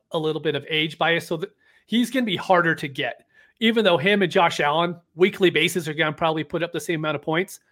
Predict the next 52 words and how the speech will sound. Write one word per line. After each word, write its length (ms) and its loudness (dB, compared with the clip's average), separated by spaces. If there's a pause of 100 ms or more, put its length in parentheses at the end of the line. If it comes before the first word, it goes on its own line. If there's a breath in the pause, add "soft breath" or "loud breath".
(340 soft breath)
I 140 6
would 160 4
rather 200 6
go 160 2
for 200 -4
Allen 360 -2
because 380 0
there's 220 0
still 320 4
people 460 -2
who 280 -2
hate 280 -2
Josh 320 0
Allen 280 -2
just 240 -8
because 340 -8
his 140 -14
name 200 -8
is 120 -10
Josh 320 -8
Allen. 300 -10 (280)
When 320 6
I 120 4
think 320 0
week 240 4
in 100 4
and 100 2
week 200 0
out, 400 2 (320)
him 200 0
and 80 0
Herbert 380 2
are 240 -4 (280)
really 440 0
good. 300 -8 (320)
So 380 2
if 180 0
I 140 6
was 200 4
gonna 240 2
trade 580 2 (360)
Burrow, 420 4
I 120 0
would 140 -2
try 240 2
to 100 0
go 240 2
up 240 0
and 100 -6
get 220 -2
either 240 -6
Lamar 680 0